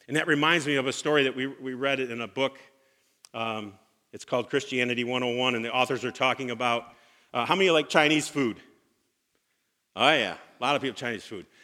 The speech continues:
So you get to the Chinese food, and what is everybody waiting for? That little nasty cookie that you get to at the end,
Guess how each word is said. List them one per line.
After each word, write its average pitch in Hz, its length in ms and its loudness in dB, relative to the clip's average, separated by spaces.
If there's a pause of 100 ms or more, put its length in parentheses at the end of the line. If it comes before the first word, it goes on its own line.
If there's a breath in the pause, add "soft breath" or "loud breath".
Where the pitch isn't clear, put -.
(120)
So 180 120 4
you 170 80 6
get 226 140 4
to 208 80 -4
the 180 60 -4
Chinese 202 340 2
food, 190 160 4
and 151 100 0
what 185 100 4
is 170 80 2
everybody 190 320 4
waiting 185 260 2
for? 143 140 0
That 113 760 2
little 110 340 -2
nasty 110 500 -2
cookie 117 460 -2
that 107 180 -10
you 107 120 -12
get 120 420 -10
to 110 220 -6
at 101 120 -10
the 101 180 -8
end, 113 360 0